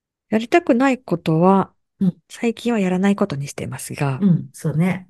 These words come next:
Speaker 1: すっ飛ばすようにしてる。
Speaker 2: 私もそう。飛ばすようにしてる。
Speaker 1: うん。でも、
Speaker 2: うん。うん。
Speaker 1: そうですね。
Speaker 2: でも、
Speaker 1: やりたくないことはやらない。やりたいことをやる。
Speaker 2: うん。
Speaker 1: うん。
Speaker 2: でもほら、もう百回ぐらい「でも」って今言ったけどさ、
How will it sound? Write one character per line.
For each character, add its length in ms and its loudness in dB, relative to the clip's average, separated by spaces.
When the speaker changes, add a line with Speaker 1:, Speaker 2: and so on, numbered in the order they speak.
Speaker 1:
す 100 -10
っ 40 -8
飛 120 2
ば 100 2
す 140 -4
よ 60 -6
う 80 -8
に 60 -12
し 80 -14
て 140 -6
る。 220 -6
Speaker 2:
私 0 -
も 0 -
そ 0 -
う。 0 -
飛 60 -14
ば 120 -2
す 200 -12
よ 160 -6
う 60 -8
に 40 -10
し 60 -14
て 100 -8
る。 260 -10
Speaker 1:
う 60 -8
ん。 140 -8
で 120 0
も、 420 2
Speaker 2:
う 40 -10
ん。 40 -4
う 20 0
ん。 240 -4
Speaker 1:
そ 240 2
う 20 4
で 80 4
す 80 6
ね。 60 6
Speaker 2:
で 60 4
も、 80 -2
Speaker 1:
や 80 2
り 100 2
た 100 4
く 120 6
な 100 8
い 60 4
こ 100 4
と 80 0
は 160 0
や 140 -4
ら 60 -4
な 80 -8
い。 40 -20
や 100 2
り 140 4
た 80 0
い 80 4
こ 120 4
と 120 0
を 60 2
や 100 -2
る。 140 -16
Speaker 2:
う 60 4
ん。 320 2
Speaker 1:
う 100 -2
ん。 40 -2
Speaker 2:
で 80 0
も 140 4
ほ 120 0
ら、 260 -6
も 300 -2
う 40 -8
百 240 -2
回 160 0
ぐ 60 -4
ら 80 2
い 120 2
「で 80 4
も」 160 6
っ 40 -8
て 80 -8
今 80 -6
言 80 -12
っ 20 -16
た 120 -6
け 60 -10
ど 80 -10
さ、 320 -8